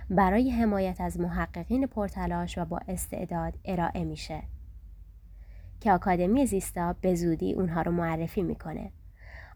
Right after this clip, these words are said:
آرمان آکادمی زیستا اینه که علاقه رو برای دانشجویان پرتلاش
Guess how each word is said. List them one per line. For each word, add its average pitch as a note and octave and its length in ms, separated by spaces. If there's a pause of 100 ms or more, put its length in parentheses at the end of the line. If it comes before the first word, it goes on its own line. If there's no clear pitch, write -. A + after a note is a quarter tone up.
(120)
آرمان C4 400
آکادمی F#3+ 560
زیستا E3 540
اینه G3 220
که - 180 (120)
علاقه G#3+ 460
رو C4+ 200 (260)
برای A#3 420
دانشجویان A3 760
پرتلاش F3 800